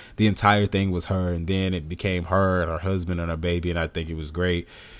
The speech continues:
You know, it was kinda soft pornish, but it still was good. I like that.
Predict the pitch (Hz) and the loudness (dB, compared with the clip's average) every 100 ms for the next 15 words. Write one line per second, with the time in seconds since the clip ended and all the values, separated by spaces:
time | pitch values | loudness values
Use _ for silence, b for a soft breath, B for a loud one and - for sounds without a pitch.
0 | b b - 107 80 73 80 95 95 - | b b 0 2 2 0 -2 -2 -2 2
1 | 104 95 - 101 98 - 107 104 95 90 | 2 2 4 4 4 2 2 4 2 0
2 | 90 95 85 - - 120 120 123 104 98 | 0 0 0 -4 2 2 6 6 6 2
3 | 90 90 71 - 85 101 101 - 85 82 | 0 -2 -4 -6 -2 2 2 0 -4 -4